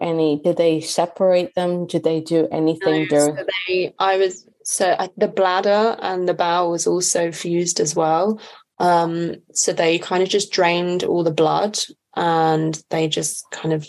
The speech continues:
Speaker 2: left me. <laughs> They actually stapled me up. So I had staples, which wasn't, wasn't very nice. Um, so they kind of just left me like that and referred me on to a specialist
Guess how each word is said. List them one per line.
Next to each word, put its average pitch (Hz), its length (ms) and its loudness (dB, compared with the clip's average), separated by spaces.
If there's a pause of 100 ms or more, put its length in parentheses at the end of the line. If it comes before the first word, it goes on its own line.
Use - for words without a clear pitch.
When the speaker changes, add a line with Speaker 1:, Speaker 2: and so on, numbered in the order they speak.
(380)
Speaker 2:
left 151 480 0
me. 254 480 2
<laughs> - 40 -12 (580)
They 175 160 2
actually 175 320 0
stapled 185 680 0
me 196 140 2
up. 208 540 -2
So - 160 -2
I 170 100 0
had 165 140 -4
staples, 175 880 0
which - 200 -6
wasn't, 180 380 -2
wasn't 175 300 0
very 160 180 0
nice. 165 560 -2
Um, 165 580 0 (140)
so - 160 -2
they 170 160 -2
kind 165 180 -2
of 165 100 0
just 165 180 0
left 156 180 -2
me 165 100 2
like 151 220 -2
that 147 280 0
and 151 360 0
referred 156 420 0
me 160 140 0
on 151 200 2
to 160 180 0
a 156 80 0
specialist 156 760 -2